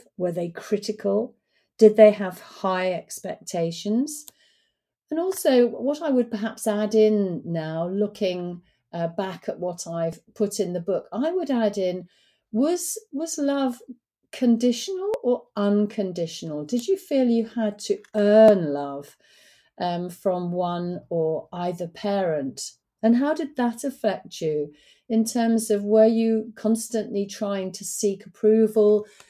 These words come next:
trying to win their affection, doing things to please them? And how has that influenced you now, who you are now, and ho-,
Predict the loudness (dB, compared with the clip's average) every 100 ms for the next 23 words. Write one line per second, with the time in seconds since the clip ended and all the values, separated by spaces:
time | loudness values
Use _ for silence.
0 | _ -12 -6 -6 -4 -4 2 4 4 2
1 | 0 -2 -4 -8 -10 -8 -6 -6 -6 2
2 | 4 4 2 -2 -2 -2 -4 -10 -12 -10
3 | -6 -6 -6 -10 _ _ -6 4 6 6
4 | 4 2 -2 -2 -2 -4 -6 -10 _ _
5 | _ _ -2 -2 0 0 2 2 0 -4
6 | -2 -4 -4 -4 -4 -4 -6 -10 -4 2
7 | 2 2 0 -2 -4 -8 _ _ 0 2
8 | 2 0 -2 -2 -2 -4 -6 -8 -8 -6
9 | -6 -8